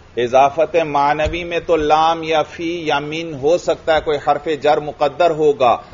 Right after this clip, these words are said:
लेकिन इजाफत लफ्जी में कोई हरफ जर मुकद्दर नहीं होता। तो मालूम हुआ, वो जो मुजाफिले है इजाफत लफ्जी के साथ, जारिब अमरिन,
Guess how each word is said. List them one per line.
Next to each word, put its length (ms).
लेकिन 280
इजाफत 640
लफ्जी 600
में 300
कोई 240
हरफ 400
जर 440
मुकद्दर 1040
नहीं 380
होता। 400
तो 140
मालूम 460
हुआ, 600
वो 280
जो 160
मुजाफिले 720
है 280
इजाफत 520
लफ्जी 540
के 200
साथ, 320
जारिब 680
अमरिन, 920